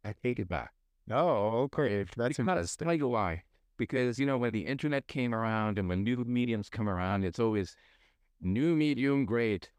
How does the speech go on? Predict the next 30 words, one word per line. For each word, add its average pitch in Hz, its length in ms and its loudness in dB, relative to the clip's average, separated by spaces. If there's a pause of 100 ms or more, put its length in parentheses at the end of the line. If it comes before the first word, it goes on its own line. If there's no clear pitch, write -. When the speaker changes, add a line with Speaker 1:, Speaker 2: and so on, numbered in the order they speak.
(100)
Speaker 1:
old 110 320 0
medium 107 500 0
bad. 87 580 0
Speaker 2:
Yes. 87 220 -4
Speaker 1:
New 175 240 2
medium 160 440 2
active, 82 640 -2
old 123 320 0
medium 123 400 2
passive," 85 960 -2
right? 78 340 -4 (240)
Okay. 87 380 -4 (460)
You 139 280 2
are 127 400 0
actively 85 880 -6 (360)
giving 107 340 0
yourself 82 580 -2
Speaker 2:
Of 98 160 -2
Speaker 1:
over 73 220 -2
Speaker 2:
course. 78 580 -6
Speaker 1:
to 104 260 0
a 80 140 -4
storyteller. 82 840 -4
You 107 180 0
are 98 200 0
actively 104 640 0
submitting 95 1080 -2 (300)
to 101 140 0
this 82 220 -4
moment. 76 460 -4